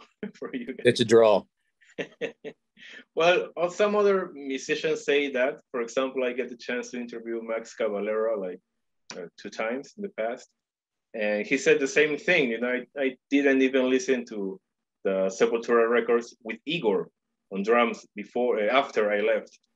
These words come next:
Speaker 1: uh, Sepultura." And I was like,
Speaker 2: Well, to be
Speaker 1: "Really?"
Speaker 2: listen,
Speaker 1: <laughs>
Speaker 2: but I have listened to Judas Priest. I loved Firepower. I thought it was fantastic.
Speaker 1: Yeah.
Speaker 2: So it's not that I haven't. I just,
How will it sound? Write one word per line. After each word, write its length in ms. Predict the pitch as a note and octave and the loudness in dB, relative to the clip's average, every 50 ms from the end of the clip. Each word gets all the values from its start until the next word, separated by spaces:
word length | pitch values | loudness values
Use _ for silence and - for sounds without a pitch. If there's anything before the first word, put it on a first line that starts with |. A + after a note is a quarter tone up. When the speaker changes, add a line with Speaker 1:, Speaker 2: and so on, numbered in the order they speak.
| _ _ _ _ _ - | _ _ _ _ _ -10
Speaker 1:
uh, 220 | F#2+ F#2 F2 E2+ F2 | -8 -6 -6 -6 -8
Sepultura." 680 | - - A2 G2+ G2+ G2 - - A#2+ A2+ G2 F2+ F2+ - _ _ _ _ _ | -6 -6 -6 -4 -4 -8 -6 -2 0 0 0 0 -2 -6 _ _ _ _ _
And 80 | G#2+ A#2 | -2 0
I 60 | A#2+ | 2
was 200 | B2+ C3+ C3+ C#3 | 4 2 4 6
like, 120 | C#3 C3+ | 8 8
Speaker 2:
Well, 240 | A3+ G#3 F#3+ F3 D3 - - - - - - | 8 8 8 6 6 4 2 2 2 2 0
to 180 | F3+ F3+ F3+ F3+ | -2 -2 -2 -2
be 140 | F3+ F#3+ - | -2 0 2
Speaker 1:
"Really?" 500 | F3 G3 F#3+ F#3+ G3+ G3 G3 F#3+ G3 F#3+ _ - _ | 2 2 2 4 4 4 4 2 0 -4 _ -18 _
Speaker 2:
listen, 720 | - A3 G3+ - E3 D3+ A#2 G2+ - G3 F#3+ - C#4 - _ _ | -4 -4 -4 0 0 0 0 0 -4 -6 -6 -6 -10 -12 _ _
Speaker 1:
<laughs> 140 | _ _ _ | _ _ _
Speaker 2:
but 140 | - D#3 E3 | -4 -2 0
I 160 | F3+ G3 F#3 | 0 -2 -2
have 300 | D#3 F3+ G3 G#3+ A3+ G#3+ - D#3 D#3+ | -4 -6 -6 -6 -6 -8 -10 -6 -6
listened 280 | D3+ - - C#3+ A#2+ | -6 -6 -8 -14 -14
to 80 | B2+ B2 | -14 -14
Judas 360 | A2+ A#2+ C#3 C3+ A#2+ - - | -6 0 0 0 0 -2 -6
Priest. 400 | _ B2+ A#2 A2+ G2+ G2 - - _ _ _ _ _ _ _ _ _ _ - | _ -4 -4 -2 -4 -8 -12 -16 _ _ _ _ _ _ _ _ _ _ 2
I 140 | B2+ D3+ D#3+ | 2 2 4
loved 320 | D#3+ D#3 D#3+ F3+ F#3 D3+ - - | 6 6 4 4 4 -2 -8 -2
Firepower. 760 | C#3 C#3 C#3+ D#3 D3+ B2 - _ A2+ G2+ G2 G2 F#2+ G2+ G#2+ | -2 0 0 0 -2 -4 -4 _ -6 -4 -2 -2 -2 -2 -4
I 80 | A#2+ B2 _ | -4 -6 _
thought 160 | - A2 G#2+ G#2 | -2 -2 -2 -2
it 40 | G#2 | -2
was 160 | G2 F#2 - | -6 -8 -6
fantastic. 600 | _ G#2+ G2+ F#2+ F2+ _ - G#2+ G#2+ A2 A2 A#2+ | _ -2 -2 -2 -2 _ 0 0 0 2 0 -2
Speaker 1:
Yeah. 60 | B2 A#2 | -2 -2
Speaker 2:
So 320 | G#2+ - D3 C3 A#2+ A2 _ - - - | 0 4 4 4 4 4 _ -8 -20 0
it's 280 | - C#3+ D3+ - - - | 0 0 0 0 0 2
not 240 | G#3 A#3 C4 B3+ - | 4 4 4 4 4
that 100 | G#3+ F#3+ | 4 4
I 140 | F3 D#3 D3+ | 4 2 4
haven't. 300 | F3+ A3+ A#3+ F#3 D#3 C#3+ | 2 2 2 0 -2 -4
I 60 | D3 | -4
just, 260 | C#3+ - E3+ D3+ - | -4 -6 -10 -10 -10